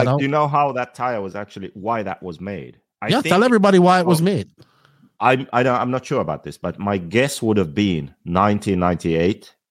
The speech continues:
Speaker 1: Eminem Hobbies, I think Reedy Race or something, right? Anyway, ninety-eight, or nineties, they had this big race in California,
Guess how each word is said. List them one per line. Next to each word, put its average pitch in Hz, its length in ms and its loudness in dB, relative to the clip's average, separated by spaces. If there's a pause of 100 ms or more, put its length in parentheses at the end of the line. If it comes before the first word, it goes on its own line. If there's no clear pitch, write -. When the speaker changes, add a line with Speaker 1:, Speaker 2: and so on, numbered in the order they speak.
(160)
Speaker 1:
Eminem 85 420 2
Hobbies, 78 640 0
I 82 100 0
think 80 220 -6
Reedy 78 300 0
Race 73 380 -4
or 67 80 -8
something, - 420 -10 (200)
right? 85 220 -4 (360)
Anyway, 107 260 4
ninety-eight, 107 680 0 (920)
or 85 380 -2
nineties, 101 680 0 (340)
they 87 100 -2
had 95 180 0
this 85 140 -4
big 92 300 0
race 85 380 2
in 78 100 -6
California, 82 680 0